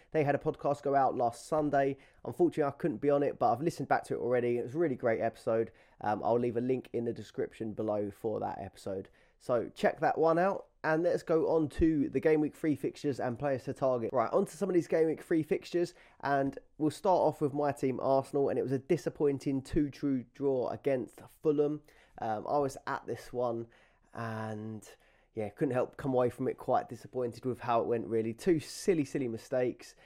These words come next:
Um, one coming from Bukayo Saka, who actually done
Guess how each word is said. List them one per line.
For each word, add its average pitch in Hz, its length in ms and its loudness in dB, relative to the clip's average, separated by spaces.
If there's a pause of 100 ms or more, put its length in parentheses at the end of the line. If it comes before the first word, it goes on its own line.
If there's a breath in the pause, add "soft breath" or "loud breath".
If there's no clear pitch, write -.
(260 soft breath)
Um, 117 440 -2
one 175 280 2
coming 165 300 -2
from 151 180 -6
Bukayo 147 420 -2
Saka, 139 440 -8 (160)
who 127 100 0 (120)
actually 147 440 -4
done 131 380 -2